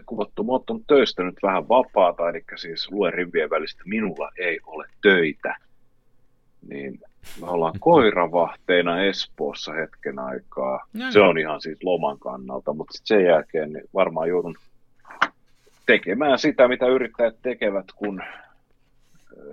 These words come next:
Speaker 1: ei ole töitä, elikkä syön tarjoushernekeittoa ja tota, yritän kirjoittaa kirjaa ja mahdollisesti miettiä, että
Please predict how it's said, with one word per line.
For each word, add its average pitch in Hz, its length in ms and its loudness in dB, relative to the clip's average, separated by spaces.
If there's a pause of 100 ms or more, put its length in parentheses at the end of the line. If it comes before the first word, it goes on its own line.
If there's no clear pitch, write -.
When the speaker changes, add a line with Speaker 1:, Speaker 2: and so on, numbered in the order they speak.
Speaker 1:
ei 101 140 0
ole 95 220 2
töitä, 98 380 4
elikkä 90 320 -2
syön 98 340 -2
tarjoushernekeittoa 92 1500 -2
ja 78 220 -2
tota, - 420 -2 (880)
yritän 95 360 -8
kirjoittaa 90 680 0
kirjaa 85 600 -2
ja 78 260 2
mahdollisesti 85 720 -8
miettiä, 82 440 -6
että 78 220 -8